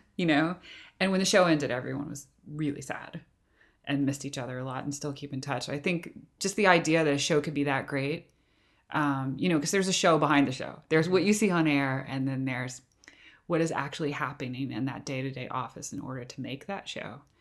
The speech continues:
And, um, it's not always congruent. You know, sometimes a show could be great, but you he-, you hear about people who worked there and they say,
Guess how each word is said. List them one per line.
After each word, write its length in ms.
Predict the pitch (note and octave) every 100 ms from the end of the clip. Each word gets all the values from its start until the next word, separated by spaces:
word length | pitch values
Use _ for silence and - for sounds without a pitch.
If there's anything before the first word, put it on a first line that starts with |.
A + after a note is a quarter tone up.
| _ _ _ -
And, 300 | D3+ C#3 C#3
um, 320 | C3+ C3+ C#3
it's 200 | - -
not 320 | G3+ F#3+ G3 B2+
always 560 | E3+ D#3+ D3+ D3 - _ _ _ _ -
congruent. 720 | F3 D#3+ D#3 A2+ D2+ C#3+ -
You 140 | F3
know, 220 | D#3 C#3
sometimes 420 | C#3 F3+ E3+ F#3 E3+
a 40 |
show 220 | - D3+
could 100 | D#3
be 100 | C#3+
great, 360 | C3 D#3+ E3 D#3
but 80 | C#3+
you 140 | D3+
he-, 220 | C#3 - -
you 160 | F3
hear 240 | F3 G3+ F3
about 240 | D#3+ D#3
people 300 | F3 D#3 D3+
who 80 | D3+
worked 320 | C#3+ C3 -
there 120 | B2
and 140 | B2+ B2+
they 80 |
say, 320 | C#3 - -